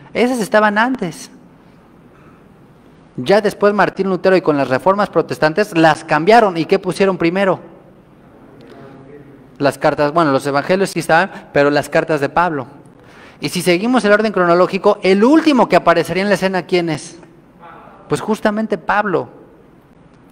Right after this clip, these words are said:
Entonces, aunque sea superapóstol Pablo, lo que sea, él no podía ir en contra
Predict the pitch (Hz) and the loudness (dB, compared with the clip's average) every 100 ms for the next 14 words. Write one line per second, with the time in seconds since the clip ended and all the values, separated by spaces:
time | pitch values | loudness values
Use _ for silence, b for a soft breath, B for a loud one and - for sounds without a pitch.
0 | _ _ _ _ _ _ _ _ 127 127 | _ _ _ _ _ _ _ _ -8 -6
1 | 170 170 139 139 127 202 196 - 190 165 | -2 -2 -2 -2 0 0 0 2 2 2
2 | 143 139 190 190 165 127 156 175 135 123 | 0 2 0 0 0 0 0 2 2 2
3 | 127 131 - 147 156 - 190 208 220 247 | 0 -4 -6 -2 0 0 0 0 2 2
4 | 247 202 185 202 202 185 165 170 170 175 | 2 2 2 0 0 -2 -2 0 0 0
5 | 185 277 | -2 -2